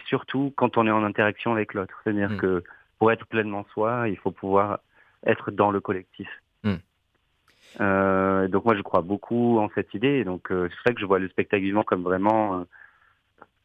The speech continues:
Speaker 1: ben, l'endroit idéal pour, euh, pour, euh, pour créer de la sincérité, de la rencontre entre les personnes.
Speaker 2: Très bien.
Speaker 1: <clears throat>
Speaker 2: Et pour en
Speaker 1: Voilà.
Speaker 2: revenir, euh, pour en revenir au dessin, il y a encore quelque chose d'assez, euh,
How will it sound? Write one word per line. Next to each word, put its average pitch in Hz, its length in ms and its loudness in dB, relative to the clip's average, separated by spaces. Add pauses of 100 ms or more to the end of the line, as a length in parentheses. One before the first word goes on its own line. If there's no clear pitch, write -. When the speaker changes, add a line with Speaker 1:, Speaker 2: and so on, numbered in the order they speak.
Speaker 1:
ben, 101 240 2
l'endroit 95 340 2
idéal 98 480 0
pour, 90 320 0
euh, 87 300 0 (960)
pour, 90 200 0
euh, 87 640 -2 (540)
pour 101 140 -8
créer 110 180 2
de 98 40 2
la 92 120 4
sincérité, 101 540 0
de 107 40 -6
la 90 120 2
rencontre 110 580 -8 (220)
entre 101 280 -4
les 95 120 0
personnes. 110 440 -2 (920)
Speaker 2:
Très 110 160 0
bien. 101 260 2
Speaker 1:
<clears throat> 139 140 -6 (800)
Speaker 2:
Et 113 80 4
pour 110 180 0
en 107 160 4
Speaker 1:
Voilà. 113 180 2
Speaker 2:
revenir, 127 260 0
euh, 98 340 2
pour 101 200 -2
en 101 80 4
revenir 113 420 -2
au 107 80 0
dessin, 107 440 0
il 117 80 -2
y 101 60 0
a 98 60 4
encore 139 320 -4
quelque 110 280 -4
chose 123 200 -6
d'assez, 104 280 -2
euh, 92 460 2